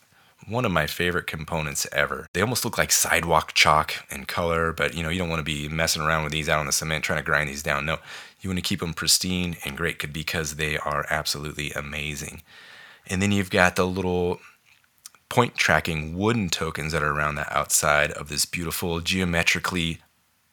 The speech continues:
perfect score tracker that has this neat traditional Arabic design. And then you've got the control tokens that are these wooden, I don't know, flat. Now they have ones with a contrast in them. So everything for this game,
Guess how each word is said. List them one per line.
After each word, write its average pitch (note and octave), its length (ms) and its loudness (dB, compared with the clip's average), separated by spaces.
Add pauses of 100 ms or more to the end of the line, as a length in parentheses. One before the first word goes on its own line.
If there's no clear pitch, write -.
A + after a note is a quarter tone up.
perfect F#2 540 0
score F2+ 380 2
tracker F2 560 2 (100)
that E2+ 120 0
has E2 240 2
this E2+ 220 2
neat F2+ 380 -4
traditional F2 640 2 (400)
Arabic E2 440 2
design. D#2+ 600 0 (180)
And F#2+ 160 0
then G2 220 4
you've F2+ 320 -2
got F2 360 4
the E2+ 360 0
control F2 580 -2
tokens D2+ 480 -6
that E2 100 2
are D#2+ 120 4
these D#2 360 -2 (200)
wooden, B2+ 760 0 (160)
I - 40 -4
don't F#2 80 2
know, D2+ 60 0
flat. F#2+ 460 6
Now G2 260 6
they G2+ 80 6
have F#2+ 220 4
ones F#2 260 2
with E2+ 120 -4
a - 60 2
contrast F#2+ 600 4
in F#2 100 0
them. F#2 200 -2 (360)
So - 240 -10
everything A2+ 560 2
for G2+ 160 -4
this F2+ 220 0
game, F2 500 -2